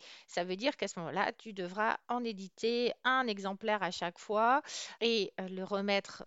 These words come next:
physiquement lors de l'animation de ta formation, mais ça peut être aussi, euh, quelque chose que tu joins à ta convocation de formation. Alors, tu vas me dire, euh, « Mais oui, mais moi, j'ai, j'ai un organisme de formation, mais j'anime des formations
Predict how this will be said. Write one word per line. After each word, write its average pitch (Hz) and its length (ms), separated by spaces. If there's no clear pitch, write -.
physiquement 214 760
lors 185 280
de 185 100
l'animation 180 580
de 185 60
ta 160 140
formation, 185 600
mais 240 100
ça 214 140
peut 202 140
être 196 260
aussi, 277 380
euh, 202 80
quelque 190 280
chose 240 220
que 208 100
tu 202 220
joins 226 340
à 214 240
ta 190 120
convocation 175 680
de 196 160
formation. 202 400
Alors, 208 240
tu - 140
vas 202 100
me 214 80
dire, 277 320
euh, « 208 240
Mais 202 80
oui, 262 200
mais 247 80
moi, 226 160
j'ai, 226 500
j'ai 208 180
un 220 120
organisme 214 360
de 196 80
formation, 208 420
mais 247 120
j'anime 262 560
des 233 120
formations 254 760